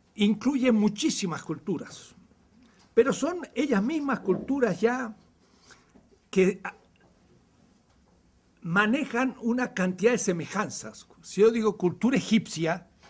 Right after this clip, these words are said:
se-, cinco mil años de existencia, como decía Samir Amin,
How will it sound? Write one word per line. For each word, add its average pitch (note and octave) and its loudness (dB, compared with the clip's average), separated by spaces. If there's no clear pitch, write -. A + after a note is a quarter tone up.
se-, D3+ -8
cinco E3+ -2
mil G3+ 2
años D3+ -4
de C#3 -4
existencia, D3 -4
como C3 -10
decía C#3+ -4
Samir C#3+ -6
Amin, D#3 -8